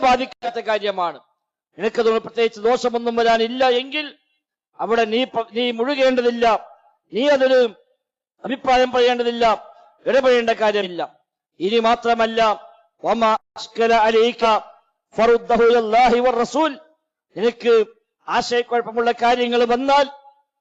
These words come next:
നിനക്ക് എന്താണ് യാഥാർത്ഥ്യമെന്നറിയാത്ത ഇഷ്കാലുള്ള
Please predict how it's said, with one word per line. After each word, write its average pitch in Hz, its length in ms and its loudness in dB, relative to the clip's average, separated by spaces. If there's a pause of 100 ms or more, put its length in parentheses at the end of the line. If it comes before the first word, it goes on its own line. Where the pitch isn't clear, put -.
(200)
നിനക്ക് 202 280 -10
എന്താണ് 247 360 2 (100)
യാഥാർത്ഥ്യമെന്നറിയാത്ത 247 960 0 (680)
ഇഷ്കാലുള്ള 285 540 0